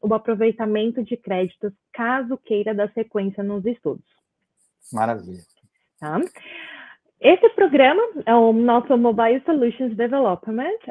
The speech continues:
Speaker 1: é o, pra quem já tem formação na área e quer trabalhar na parte de desenvolvimento de aplicativos,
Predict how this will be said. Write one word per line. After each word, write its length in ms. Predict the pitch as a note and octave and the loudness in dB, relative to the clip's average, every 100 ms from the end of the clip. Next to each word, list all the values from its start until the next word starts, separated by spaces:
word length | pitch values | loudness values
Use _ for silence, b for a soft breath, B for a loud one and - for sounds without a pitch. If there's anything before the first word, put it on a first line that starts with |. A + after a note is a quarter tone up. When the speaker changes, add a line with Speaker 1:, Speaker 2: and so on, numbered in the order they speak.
| - | -8
Speaker 1:
é 260 | G#3+ A3+ A3+ | -2 2 2
o, 720 | A3+ G#3+ G#3+ G#3 G#3 G3+ G3+ - - | 2 4 2 2 2 0 -2 -8 -10
pra 160 | A#3 | -8
quem 160 | A#3 A3+ | -4 -4
já 120 | G#3+ | -4
tem 300 | A3 - A#3 | -6 -4 -4
formação 720 | D#4+ E4+ D4+ C#4+ - - F3+ F#3+ | -4 -6 -6 -10 -12 -10 -8 -6
na 160 | G#3+ | -6
área 420 | F3+ D#3 D3+ G3+ B3+ G#3 | -6 -8 -6 -8 -6 -4
e 80 | |
quer 280 | G3+ G3+ G3 | -4 -6 -8
trabalhar 440 | - G#3+ A#3+ A3 G#3+ | -10 -6 -2 -2 -2
na 100 | G#3+ | -4
parte 340 | G#3 G#3 G3 | -6 -6 -8
de 300 | G3+ D4+ F4 | -4 -2 -2
desenvolvimento 880 | D#4 C4 C#4+ C#4+ C4 A#3 A#3 A3+ A3 | -4 -2 -2 -2 -4 -4 -4 -4 -4
de 140 | G3+ | -4
aplicativos, 920 | F3+ - F#3 G#3+ A3 - A3 F#3 G3 | -6 -6 -6 -8 -10 -6 -4 -4 -6